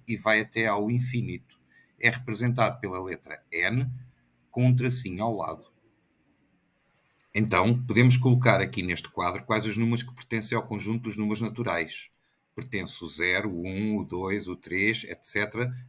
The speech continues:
até ao infinito. O conjunto dos números inteiros. O conjunto dos números inteiros surgiu devido à necessidade de se representar números abaixo de zero, como, por exemplo,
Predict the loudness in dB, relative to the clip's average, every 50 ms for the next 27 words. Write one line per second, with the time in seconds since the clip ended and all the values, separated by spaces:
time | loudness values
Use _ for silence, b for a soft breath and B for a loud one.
0 | B -12 -4 2 4 4 4 4 4 2 0 0 -2 -2 -4 -2 -2 -4 -8 -10
1 | -14 -20 _ _ _ _ _ _ _ _ _ _ _ _ _ _ _ _ _ _
2 | _ _ _ _ _ _ _ _ _ _ _ _ _ _ _ _ _ _ _ _
3 | _ _ -2 -2 0 4 6 6 6 8 8 6 6 6 6 4 4 4 6 6
4 | 6 8 8 6 4 4 4 4 4 4 4 2 0 -2 -2 -4 -8 -14 -16 -16
5 | -18 _ _ _ _ _ _ _ _ _ _ _ _ _ _ _ _ _ _ _
6 | _ _ _ _ 0 2 6 8 8 10 10 10 10 10 10 8 8 8 8 8
7 | 6 6 6 6 4 6 6 6 4 4 4 2 -2 0 0 0 2 4 2 2
8 | 2 0 -2 0 0 2 4 4 4 4 2 0 -2 -4 -4 -2 -2 -2 -2 -2
9 | -4 -8 -10 -10 -12 -12 -10 -6 -4 -4 -2 0 0 0 0 0 0 0 2 2
10 | 2 0 0 -2 -4 -2 0 0 0 -2 -6 -10 -12 -14 -14 -12 -8 -8 -6 -6
11 | -6 -8 -12 -14 _ _ -6 -6 -6 -6 -6 -10 -10 -10 -10 -8 -6 -4 -4 -4
12 | -6 -8 -10 -10